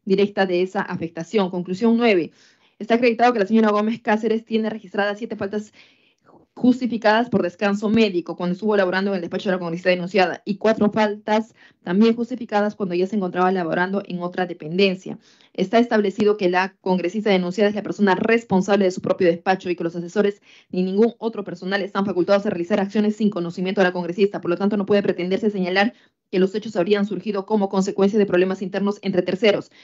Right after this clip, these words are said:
es decir, la señora Gómez Cáceres y el asesor principal de despacho. Está acreditado que la conducta de la congresista denunciada generó no solo rechazo de diversas instituciones, sino también el rechazo de la ciudadanía, lo que ha generado que la institución parlamentaria se vea afectada.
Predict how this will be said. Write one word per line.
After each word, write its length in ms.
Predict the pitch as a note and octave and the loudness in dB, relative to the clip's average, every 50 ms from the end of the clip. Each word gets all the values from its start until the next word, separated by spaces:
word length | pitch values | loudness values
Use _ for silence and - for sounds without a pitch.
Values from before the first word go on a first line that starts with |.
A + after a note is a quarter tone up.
| _ _ _ | _ _ _
es 120 | - F#3 F3+ | -4 0 0
decir, 220 | G3 F#3+ A3+ A3+ | 0 2 2 2
la 80 | G#3+ G3+ | 2 2
señora 240 | G3 F#3+ F#3+ F#3 F#3 | 0 0 2 2 2
Gómez 240 | F#3 F#3 F#3+ F#3+ | 2 0 -4 -2
Cáceres 340 | - G#3 G#3 G#3+ G#3+ G#3+ G3 | -2 -2 -2 0 0 0 0
y 60 | G3+ | 2
el 60 | F3+ E3+ | 0 0
asesor 260 | E3+ E3 - F#3+ F#3 | -2 -4 -6 -8 -6
principal 400 | - F3+ E3 F3+ E3+ - F3+ F3+ | -6 -10 -12 -12 -6 -6 -4 0
de 60 | F#3 | 0
despacho. 540 | E3 E3+ E3+ - G#3 F3+ F3+ F3+ - - _ _ _ _ _ _ _ _ _ | 0 0 0 0 0 0 0 -2 -10 -20 _ _ _ _ _ _ _ _ _
Está 160 | F#3 F#3 G3+ | -10 -6 -6
acreditado 420 | G#3 A3+ A3 G#3+ G#3 - G#3+ G#3 G#3+ | 0 0 0 0 2 4 4 4 4
que 80 | G#3 | 2
la 120 | F#3+ F#3+ F3 | -2 -4 -2
conducta 300 | F#3+ F#3+ G3+ G#3+ G#3+ A#3+ | -2 -2 -4 -2 -2 -2
de 60 | G3+ | -2
la 100 | G3+ G3+ | -2 -2
congresista 480 | G3+ F#3+ F3+ F3 F3 F3 A3+ G#3+ A3+ A3 | -4 -4 -4 -6 -6 -6 -8 -4 -2 -2
denunciada 440 | F#3+ F#3+ F#3 E3+ - G3 F#3+ G3+ | -2 -2 -4 -4 0 0 0 0
generó 360 | G3+ G#3+ F#3+ F#3 F3+ F#3 G3 G3 | 0 -4 -6 -4 -4 -4 -2 -4
no 120 | G3 G3 | -4 -6
solo 240 | G3 A3 G#3 G3 G3 | -4 -2 0 0 2
rechazo 420 | F3+ F3 F3 - - G3+ G3+ A3+ | 2 0 -2 0 -4 -4 0 2
de 60 | G3+ | 4
diversas 340 | F#3 F3+ F3+ F#3 G#3+ G3+ - | 4 4 4 2 -4 -8 -8
instituciones, 720 | G3 F#3 - - _ E3 E3 - G#3+ F#3+ F#3 E3+ - _ - - - - - | -8 -10 -10 -8 _ -10 -4 0 0 0 0 0 -4 _ -20 -20 -20 -20 -20
sino 240 | _ - G3+ G3 G#3 | _ 2 2 2 4
también 260 | G3+ G3 F#3+ G3+ G#3 | 2 0 -4 -4 -4
el 60 | G#3 G3 | -4 -6
rechazo 320 | F3+ - - G#3+ G#3+ A#3 | -8 -6 -6 -6 -2 2
de 60 | G#3+ | 2
la 80 | G3 F#3 | 2 4
ciudadanía, 480 | G3 F#3 E3+ E3+ F3+ F#3+ F#3+ F#3 E3+ | 6 6 6 6 6 4 4 4 4
lo 120 | E3 D#3+ E3 | 2 2 2
que 80 | E3+ | 2
ha 60 | F3 F3+ | 0 0
generado 340 | - F#3+ F3+ F3+ F3+ F3+ | 2 2 4 6 4 4
que 60 | F#3 F3+ | 2 0
la 80 | E3+ | -4
institución 380 | E3+ F3+ F3+ - D#3 - F#3+ F#3+ | -4 -4 -8 -8 -4 -2 -2 -2
parlamentaria 580 | F#3 E3 E3+ E3 E3 E3+ F#3 F#3+ F3+ F#3 F#3+ | -2 -4 -8 -8 -8 -2 -2 0 0 0 -2
se 100 | - - | -2 -4
vea 200 | G#3 - F3 E3+ | -2 0 0 0
afectada. 600 | E3+ E3 D#3 D#3 - - F3 F3+ E3+ E3+ D#3+ - | 0 0 -4 -10 -6 -2 0 0 0 -2 -4 -8